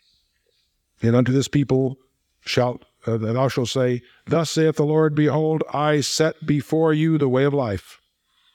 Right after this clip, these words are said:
and the way of death. He that abideth in the city shall die by the sword, and by the famine,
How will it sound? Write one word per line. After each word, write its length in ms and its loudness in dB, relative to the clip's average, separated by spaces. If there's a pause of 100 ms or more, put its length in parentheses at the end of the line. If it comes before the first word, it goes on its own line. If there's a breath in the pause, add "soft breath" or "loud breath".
(260)
and 380 2
the 240 2
way 160 2
of 100 0
death. 280 -2 (920 soft breath)
He 180 0
that 120 4
abideth 400 2
in 80 2
the 100 2
city 300 2
shall 300 0
die 240 0
by 140 0
the 100 0
sword, 380 -4 (600 soft breath)
and 140 -2
by 200 0
the 80 0
famine, 460 0